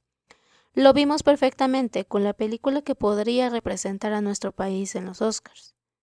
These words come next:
Totem, que a pesar de tener un gran reconocimiento por la audiencia y los críticos,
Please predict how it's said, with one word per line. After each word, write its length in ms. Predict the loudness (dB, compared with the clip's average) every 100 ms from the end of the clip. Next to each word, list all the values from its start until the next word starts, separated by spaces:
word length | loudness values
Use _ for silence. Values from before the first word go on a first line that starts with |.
| _
Totem, 380 | 2 2 2 -16 _ _ _ _ _
que 120 | 4
a 60 | 4
pesar 460 | 4 0 2 2 2
de 120 | 0
tener 480 | -2 0 0 0 0
un 200 | -2 0
gran 280 | 0 0
reconocimiento 960 | -2 -6 -4 -4 -2 0 0 -2 -4 -10
por 240 | -6 -4
la 100 | -2
audiencia 560 | -4 0 0 0 -6 -10
y 120 | -4
los 200 | -2 -2
críticos, 720 | -2 -4 -4 -10 -4 -2 -2